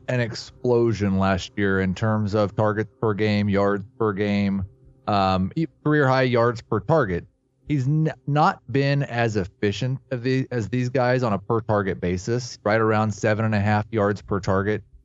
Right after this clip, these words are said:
Um, for example, Tyreek Hill's the most efficient at around ten yards per target. Julio's d-, right about in there as well.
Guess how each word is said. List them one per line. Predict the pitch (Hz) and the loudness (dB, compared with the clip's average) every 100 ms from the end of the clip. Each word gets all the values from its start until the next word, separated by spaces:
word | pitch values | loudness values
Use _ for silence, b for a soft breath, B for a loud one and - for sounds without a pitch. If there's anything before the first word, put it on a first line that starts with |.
| _ _ - | _ _ -4
Um, | 95 95 90 | 0 0 -2
for | 117 107 | 0 0
example, | 104 98 104 101 107 104 - _ - | 0 -2 -2 0 0 -2 -6 _ -2
Tyreek | 107 104 98 101 | 0 0 -2 -2
Hill's | 107 104 92 | 0 0 -2
the | 101 | -2
most | 90 95 101 | 0 0 -2
efficient | 107 113 101 110 | -4 -2 -2 -2
at | 95 | 0
around | 95 92 90 | 0 0 -2
ten | - 113 | -2 -2
yards | 113 113 | 0 -2
per | - | -4
target. | 117 117 113 117 | -2 0 2 0
Julio's | 95 107 107 98 | 0 0 0 0
d-, | 98 - | -4 -4
right | 110 | -2
about | 104 | 0
in | 104 | 0
there | 101 98 101 | 0 -2 -4
as | 104 | -6
well. | 92 98 101 | -2 0 -2